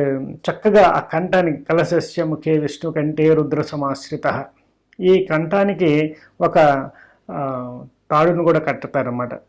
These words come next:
రక్షలాగా. ఆ రక్షను కూడా కట్టి చక్కగా దాన్ని దారాలతో మంత్రయుక్తంగా చేస్తూ స్వామివారికి ఆ యొక్క అలంకారం చేసి వాటిని, ఆ ఘటాలన్నిటికీ ఆ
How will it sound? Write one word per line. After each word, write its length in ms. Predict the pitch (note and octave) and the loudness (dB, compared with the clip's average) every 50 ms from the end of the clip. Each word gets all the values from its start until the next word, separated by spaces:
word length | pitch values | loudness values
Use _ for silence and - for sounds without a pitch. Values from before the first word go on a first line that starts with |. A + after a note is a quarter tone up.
| _ _ _ - - | _ _ _ -10 -4
రక్షలాగా. 540 | D#3+ D3 - - - F#3 D#3 B2+ A#2+ A2+ G#2 - _ _ _ _ _ _ - D#3+ | -4 -4 -4 0 0 2 2 2 2 0 -6 -12 _ _ _ _ _ _ -4 -2
ఆ 80 | D3+ | 0
రక్షను 420 | C#3+ D3 - - - - G3+ G3 F#3+ | 2 0 0 -2 -2 -4 -2 2 4
కూడా 140 | F#3+ F#3+ | 4 4
కట్టి 440 | F3 - D3+ - - - C#4+ - - - - _ _ - F#3+ | 4 4 2 0 0 -4 -6 -6 -8 -16 -20 _ _ -2 -2
చక్కగా 300 | F#3 F#3+ - G3 F#3+ G3 | -2 0 0 2 4 6
దాన్ని 440 | F3 D3+ D3+ D3 D3 C#3 C3+ C3+ C3+ C#3 C#3+ - _ _ _ _ - | 6 6 4 2 2 0 -2 -4 -4 -8 -14 -18 _ _ _ _ -10
దారాలతో 760 | D#3+ D3 C#3 C#3 D3 D3+ D3 C#3+ C#3+ - - D#3+ C3+ B2 - - _ _ _ _ - | -4 0 2 2 4 4 4 2 2 0 0 -2 -2 -2 -6 -10 _ _ _ _ -6
మంత్రయుక్తంగా 920 | D3 C#3 D#3 E3 F3+ F3 F3+ E3 E3+ - - D#3+ D#3 D#3 D3 C#3+ C#3 C3+ C3+ - | -4 -4 -2 -2 0 2 2 2 0 0 0 0 0 2 2 0 0 -2 -2 -4
చేస్తూ 560 | D#3 D3 - - - G#3+ F#3 D#3 C3 - - _ _ _ _ _ | -4 -4 -4 0 2 4 4 4 2 0 -6 _ _ _ _ _
స్వామివారికి 920 | - - D#3+ D3+ C#3 C#3+ C#3+ C#3+ C#3 C#3 C#3 C3 C3+ C3+ G3+ A3 A#3 A3+ - - - _ _ - D#3+ | -12 -6 -4 -4 -2 -2 -2 -2 -2 -2 -2 -2 -4 -4 -4 -4 -4 -6 -12 -20 -20 _ _ -6 -2
ఆ 100 | D3+ C#3 | 0 2
యొక్క 240 | C#3 C3+ C#3 - | 2 0 -2 -2
అలంకారం 600 | C#3 C3 B2+ C3 D3+ E3+ E3+ E3 D#3+ D3 C#3 C3+ | -4 -2 0 0 0 -2 0 0 0 0 0 0
చేసి 340 | B2+ B2 C3 C3+ C3+ - - | -2 -4 -6 -6 -6 -6 -6
వాటిని, 340 | C#3+ C3 B2 B2 - E3 F#3 | -4 -4 -4 -6 -6 -8 -6
ఆ 120 | F3 C#3+ | -6 -6
ఘటాలన్నిటికీ 800 | B2+ A2 A2+ A#2+ D3 C#3+ C#3 C#3 C3+ C3 C3+ C#3+ C#3+ D#3 D#3+ E3+ | -8 -8 -8 -4 -2 -2 0 0 -2 -2 -4 -6 -6 -4 -2 -2
ఆ 220 | D#3 C3 B2 A#2+ | -2 -2 -4 -8